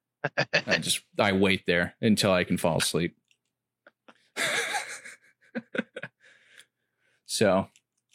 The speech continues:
Speaker 2: but yeah, it, so far it's not that bad. Um, really, really nice. When I, it's,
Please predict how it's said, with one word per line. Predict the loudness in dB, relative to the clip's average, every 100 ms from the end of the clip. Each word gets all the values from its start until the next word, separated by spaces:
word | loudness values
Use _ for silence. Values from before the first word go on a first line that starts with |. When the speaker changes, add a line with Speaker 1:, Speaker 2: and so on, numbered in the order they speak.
| _ _ _ _ 4
Speaker 2:
but | 4
yeah, | 4 -2 -4
it, | 2 4 6
so | 4
far | 6 6
it's | 6
not | 2 2
that | 2
bad. | 4 4 2 -2 -2
Um, | 0 2 4 2 -2 _ _ _ _ _ _ _ _ _ _ _ _ _ _ _ _ _ _ _ _ _
really, | 2 2 4
really | 2 2
nice. | 0 -2 -8 -20 _ _ _ _ _ _ _ _
When | -2
I, | 0
it's, | 0 0 0 0 -2 -4